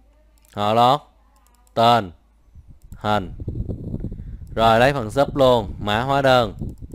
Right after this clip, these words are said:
ngày lập hóa đơn, ngày nhận. Rồi sau đó bạn đóng L S Q L.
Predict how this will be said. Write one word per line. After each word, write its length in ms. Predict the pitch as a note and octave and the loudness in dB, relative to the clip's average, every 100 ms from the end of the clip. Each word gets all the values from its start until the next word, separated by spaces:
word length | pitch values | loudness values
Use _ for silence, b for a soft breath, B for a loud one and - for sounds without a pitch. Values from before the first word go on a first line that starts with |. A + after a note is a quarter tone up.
| - - - - - | -16 -18 -20 -20 -8
ngày 200 | G#2+ G#2+ | -4 -2
lập 140 | G#2+ | -2
hóa 160 | - C3+ | -2 -2
đơn, 320 | C3 B2+ G2 E2 _ _ _ _ - | 2 2 0 -8 _ _ _ _ -8
ngày 200 | G#2 G2 | -6 -2
nhận. 340 | F#2+ F#2+ G#2 _ _ _ _ _ _ _ _ _ _ _ _ _ _ - | -2 -4 -8 _ _ _ _ _ _ _ _ _ _ _ _ _ _ -4
Rồi 360 | A2 A2+ G#2+ | 2 4 2
sau 260 | - B2 B2 | 0 0 2
đó 240 | A#2+ C#3 | 4 2
bạn 420 | C#3 G#2 G2 G#2 A2 _ _ _ _ | 2 0 0 -2 -10 _ _ _ _
đóng 300 | A2+ A#2+ D3 | -2 -2 0
L 40 | |
S 160 | A2 A#2+ | -2 0
Q 360 | B2 A2+ A2+ | -2 0 0
L. 40 | G2+ | 0